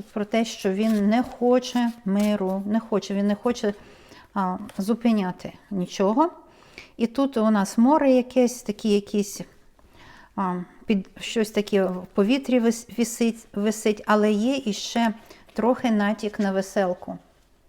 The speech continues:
І Україна тут така гарна дівчина стоїть.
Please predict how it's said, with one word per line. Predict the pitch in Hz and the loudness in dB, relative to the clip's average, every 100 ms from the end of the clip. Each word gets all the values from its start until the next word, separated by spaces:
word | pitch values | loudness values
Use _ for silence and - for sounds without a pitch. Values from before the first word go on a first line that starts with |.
| _ _ _ _ _ _ _ - | _ _ _ _ _ _ _ -2
І | 233 | 0
Україна | 226 214 220 269 233 | 2 2 4 4 2
тут | 202 196 | -2 -8
така | 196 185 | -6 -6
гарна | 170 185 180 175 202 - | -6 -6 -6 -6 -8 -6
дівчина | 196 226 - 196 | -6 -4 -4 -6
стоїть. | - 202 185 196 | -6 -8 -8 -10